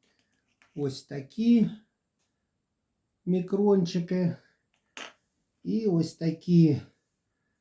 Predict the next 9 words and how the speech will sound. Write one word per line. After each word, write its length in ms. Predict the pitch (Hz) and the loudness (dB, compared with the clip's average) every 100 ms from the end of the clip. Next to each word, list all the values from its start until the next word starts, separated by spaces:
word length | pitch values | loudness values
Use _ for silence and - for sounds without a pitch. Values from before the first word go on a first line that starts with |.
| _ _ _ _ _ | _ _ _ _ _
манюнькі. 1000 | 160 147 160 220 254 240 233 240 240 175 - _ _ _ _ _ _ _ _ _ _ _ _ _ _ _ _ _ _ | -8 0 2 4 4 4 2 0 2 0 -6 _ _ _ _ _ _ _ _ _ _ _ _ _ _ _ _ _ _
Це 280 | - 156 127 | -4 -4 0
вікінги 680 | 147 233 220 240 208 202 | 2 2 2 -2 2 2
такі. 760 | 208 208 185 - 220 220 175 - _ _ _ _ _ _ _ _ _ _ _ | 2 -2 -6 -6 -2 0 -2 -8 _ _ _ _ _ _ _ _ _ _ _
Ну, 240 | 156 190 226 | -2 -2 0
буду 340 | 180 196 190 | 0 2 2
пробувати 1040 | 170 170 175 165 165 165 165 165 160 156 151 | 0 0 2 2 2 0 0 -2 0 0 -2
ловити 520 | 143 139 156 156 156 | -4 -2 -2 -2 -2
окуня. 680 | 151 135 - 131 127 117 | 0 -2 -4 -6 -6 -8